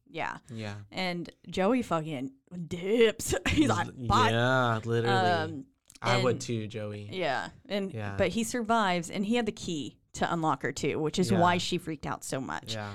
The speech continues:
Speaker 1: Is because if
Speaker 2: He just
Speaker 1: anything went
Speaker 2: dipped
Speaker 1: wrong,
Speaker 2: out.
Speaker 1: he
Speaker 2: He
Speaker 1: could
Speaker 2: was supposed to
Speaker 1: unlock
Speaker 2: let her
Speaker 1: her,
Speaker 2: out,
Speaker 1: and
Speaker 2: yeah.
Speaker 1: he didn't.
Speaker 2: He just literally bolted
Speaker 1: Yeah.
Speaker 2: and left her.
Speaker 1: And it, so he survived, but nine days later, he was found dead in his bedroom, and he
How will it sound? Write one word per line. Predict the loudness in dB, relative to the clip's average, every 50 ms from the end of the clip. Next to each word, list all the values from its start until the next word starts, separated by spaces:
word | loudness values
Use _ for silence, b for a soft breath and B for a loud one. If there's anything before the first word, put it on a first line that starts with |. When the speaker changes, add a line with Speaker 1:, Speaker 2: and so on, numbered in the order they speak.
| -12 -10 -8
Speaker 1:
Is | -8 -6
because | -6 -6 -6 -4 -6 -6 -6 -6 -4
if | -2 0 2
Speaker 2:
He | 2
just | 2 2 2
Speaker 1:
anything | 0 -2 -2 0
went | 0 0 0 0
Speaker 2:
dipped | 0 2
Speaker 1:
wrong, | 2 4 4 2 0 -2
Speaker 2:
out. | -4
Speaker 1:
he | -8 -10 -10 -6
Speaker 2:
He | -2
Speaker 1:
could | 0 2 2
Speaker 2:
was | 2
supposed | 2 2 2 2
to | 2
Speaker 1:
unlock | 2 2 0
Speaker 2:
let | 0
her | 0
Speaker 1:
her, | 0 0
Speaker 2:
out, | 0 0 0 0 -2 -6 -4
Speaker 1:
and | -4 -4
Speaker 2:
yeah. | -2 -4
Speaker 1:
he | -6 -8
didn't. | -8 -10 -10 -10 -10 -10 -12 -10 -6
Speaker 2:
He | -6 -4
just | -4 -4 -4 -4 -4
literally | -4 -4 -4 -6 -6 -8
bolted | -8 -8 -8 -8 -8 -6 -4 -2
Speaker 1:
Yeah. | -2 0 -2
Speaker 2:
and | -2
left | -4 -6 -10 -14
her. | -16 -16 -16 -18 -20 _ _ _ -16 -12 -6
Speaker 1:
And | -4 -2 -2 -2 -2 -6 -8 -12 _ -6
it, | -6 -6 -6 -4
so | 0 0 0
he | 0 0 0 -2
survived, | 0 2 0 0 2 2 2 2 2 0 0 -2 -4 -2
but | -2 -2 -2
nine | 0 0 0 0 0
days | 0 0 0 0 0 -2
later, | -2 0 0 0 -2 -2
he | 0 0 0
was | 0 0 -4
found | -4 -4 -4 -4 -2
dead | -2 -2 -2 -2 -4
in | -4 -6
his | -6 -6
bedroom, | -4 -4 -4 -4 -4 -4 -6 -4 -4 -6 -6 -6 -6
and | -6 -6 -4 -6 -6 -10 -12 -14
he | -12 -10 -8 -6 -6 -6 -6 -8 -10